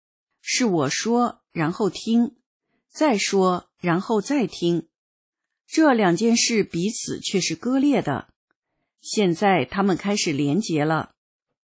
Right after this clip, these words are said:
一位同修的点悟帮助了我。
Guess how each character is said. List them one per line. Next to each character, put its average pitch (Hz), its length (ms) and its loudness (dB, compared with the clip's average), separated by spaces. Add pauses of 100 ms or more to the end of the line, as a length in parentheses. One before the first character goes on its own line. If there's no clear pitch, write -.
(1300)
一 202 180 -2
位 233 180 2
同 185 320 -2
修 269 220 -2
的 233 100 0
点 160 320 -2
悟 180 300 -2
帮 262 300 0
助 269 180 -2
了 170 140 0
我。 135 360 -4